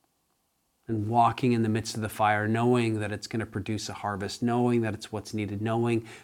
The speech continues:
that it will lead to good. It comes back again to, in our lives, to Romans chapter eight, that we believe that God works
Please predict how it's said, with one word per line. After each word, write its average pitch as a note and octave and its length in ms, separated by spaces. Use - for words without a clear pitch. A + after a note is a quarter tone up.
that A#2 160
it A#2 100
will B2 560
lead A#2 380
to G#2 80
good. G2+ 360
It A2+ 320
comes A#2 220
back A#2 260
again A#2+ 260
to, A#2+ 340
in A2+ 260
our A#2 140
lives, A#2 340
to A#2+ 100
Romans A#2 320
chapter G#2+ 460
eight, A#2+ 220
that G2+ 80
we A2+ 80
believe A#2+ 340
that A2 80
God B2 260
works A2+ 240